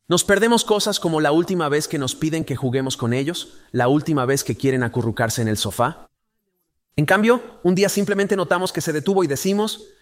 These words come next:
"¿Cuándo sucedió eso? ¿Y cómo es posible me lo perdí? ¿Cómo me lo perdí?". Sabes, hace años, cuando mis hijos eran pequeños, una persona mayor y sabia me dijo, "Kyle,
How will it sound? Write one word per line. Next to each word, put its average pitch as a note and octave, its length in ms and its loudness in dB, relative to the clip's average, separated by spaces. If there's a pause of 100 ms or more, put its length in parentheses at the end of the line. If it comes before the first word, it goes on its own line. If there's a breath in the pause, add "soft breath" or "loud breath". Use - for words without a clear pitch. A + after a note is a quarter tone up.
(120)
"¿Cuándo F#3 240 2
sucedió F3+ 360 0
eso? G3+ 300 -4 (840)
¿Y C#3+ 80 0
cómo A#3 160 4
es A#3 80 -2
posible E3 320 2
me B2 100 4
lo G2+ 80 2
perdí? F#2 280 -2 (760)
¿Cómo B3+ 160 4
me A3+ 80 2
lo D3+ 140 4
perdí?". B2 420 -2 (880)
Sabes, C4 320 2
hace G3+ 160 2
años, F#3 300 0 (640)
cuando C#3+ 180 2
mis C#3 200 0
hijos F3 220 -2
eran C#3+ 140 0
pequeños, C3+ 560 -2 (540)
una F#3 200 2
persona E3 340 0
mayor C3+ 340 2
y A#2+ 60 -2
sabia C#3+ 280 0
me A#2+ 120 0
dijo, A#2 380 -2 (580)
"Kyle, C#3+ 380 0